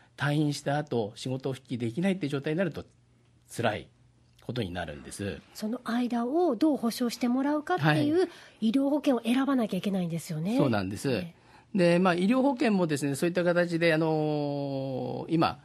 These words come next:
Speaker 1: いろんなのが出てきていて、えー、医療保険に、例えばこう、仕事できない状態になったら、こう、一時金で払いますよっていうのもあるんですけど、
Speaker 2: うん。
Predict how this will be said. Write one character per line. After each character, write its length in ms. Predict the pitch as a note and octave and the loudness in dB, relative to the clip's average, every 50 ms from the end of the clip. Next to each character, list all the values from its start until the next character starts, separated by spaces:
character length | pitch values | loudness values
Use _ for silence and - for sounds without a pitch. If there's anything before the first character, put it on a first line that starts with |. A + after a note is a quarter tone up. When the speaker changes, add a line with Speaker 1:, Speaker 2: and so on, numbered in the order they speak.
| _ - | _ -6
Speaker 1:
い 80 | - C3+ | -2 0
ろ 100 | C#3 C#3+ | 0 2
ん 40 | D3 | 2
な 80 | D#3 | 2
の 100 | D3+ C3+ | 0 0
が 80 | A2+ G2+ | 0 -2
出 100 | F2 G2+ | -2 -4
て 160 | G2 A2 G#2 | -6 -6 -8
き 100 | - - | -10 -8
て 120 | - - G#2 | -8 -6 -6
い 100 | G2+ G2 | -6 -6
て、 400 | - - C#3 B2+ A2 G2+ F#2+ - - - - - - - | -6 -4 -2 0 0 0 -2 -6 -16 -20 -20 -16 -6 -2
え 180 | B2 A#2+ A#2 | 0 0 0
ー、 20 | A#2 | 0
医 120 | B2+ C#3 | 0 2
療 160 | D3+ D3+ D#3 | 2 2 2
保 100 | D3+ E3+ | 2 0
険 300 | E3 E3 E3+ D#3+ D#3+ E3 | -2 0 0 0 0 2
に、 180 | F#3 G#3 F3+ - | 0 0 -2 0
例 140 | - A#2 A#2+ | -2 -4 -2
え 80 | - C#3 | -2 -4
ば 120 | C3 A#2+ | -4 -4
こ 100 | A#2 A2+ | -2 -2
う、 40 | G#2 G2 | -4 -2
仕 100 | - G#2+ | -2 -4
事 240 | A2 A#2 A#2+ B2 | -4 -4 -4 -4
で 160 | A#2 A#2+ B2 A#2+ | -2 -2 -2 0
き 140 | B2 D3+ | 0 0
な 120 | C#3+ C3+ C3 | 0 0 0
い 120 | B2+ A#2+ | 0 0
状 160 | B2+ C3+ C3+ | -2 -2 -4
態 160 | C3+ - C#3 C#3 | -2 -2 -2 -2
に 80 | C3 | -2
な 80 | C3+ C#3 | -4 -6
っ 20 | |
た 160 | - - G#3+ | -6 -2 -2
ら、 100 | G3 D3+ | -2 -2
こ 120 | - - G2 | -2 -4 -6
う、 80 | - | -6
一 200 | A#2+ A#2+ - F3+ | -6 -4 -2 -2
時 100 | F3 F#3 | -2 0
金 180 | - F#3+ F3+ F3 | 0 2 2 2
で 160 | E3+ E3+ - - | 0 0 -2 -2
払 240 | - C#3 C#3 C#3+ | 0 2 4 4
い 40 | C#3 | 4
ま 120 | C3 C#3 C#3 | 4 2 0
す 140 | - - | 0 0
よ 100 | G#2 B2 | 0 0
っ 40 | E3+ | -2
て 180 | - - G2+ F#2+ | -2 -4 -6 -6
い 100 | F2 F2 | -4 -4
う 20 | |
の 120 | D#2+ D#2+ D2+ | -6 -8 -10
も 140 | C#2 - _ _ - | -12 -16 _ _ -6
あ 100 | A2 A#2+ | -6 -4
る 120 | A2+ G2+ | -4 -6
ん 40 | F#2+ | -8
で 80 | F2 E2+ | -8 -10
す 120 | - - | -10 -10
け 80 | F#2 F#2 | -10 -6
ど、 180 | B2+ C3 G#2+ | -4 -4 -4
Speaker 2:
う 20 | |
ん。 40 | G2+ | -4